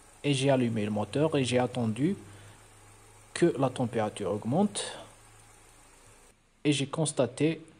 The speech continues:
une amélioration et je pense que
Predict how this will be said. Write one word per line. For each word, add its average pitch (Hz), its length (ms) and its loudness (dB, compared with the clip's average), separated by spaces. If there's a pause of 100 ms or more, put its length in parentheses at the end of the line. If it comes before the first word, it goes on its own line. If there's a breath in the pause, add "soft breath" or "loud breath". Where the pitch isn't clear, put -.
(640)
une 175 300 2
amélioration 160 960 4 (1120)
et 180 300 6 (440)
je 131 120 -2
pense 156 320 2
que - 320 0